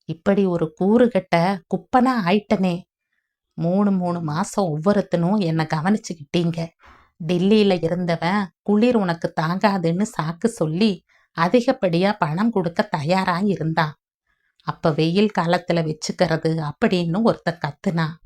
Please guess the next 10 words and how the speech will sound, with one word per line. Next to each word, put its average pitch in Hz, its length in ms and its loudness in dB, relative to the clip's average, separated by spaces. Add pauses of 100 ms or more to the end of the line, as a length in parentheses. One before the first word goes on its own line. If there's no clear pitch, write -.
(580)
பம்பாயில 220 580 4 (340)
இப்ப 165 300 -4
ஒரே 185 460 0
கலவரம். 165 640 -6 (340)
இன்னும் 233 380 4
கொஞ்ச 185 300 -2
நாளுக்கு 180 760 -2
இங்க 190 300 2
வர 156 220 -2
வேணாம், 180 520 0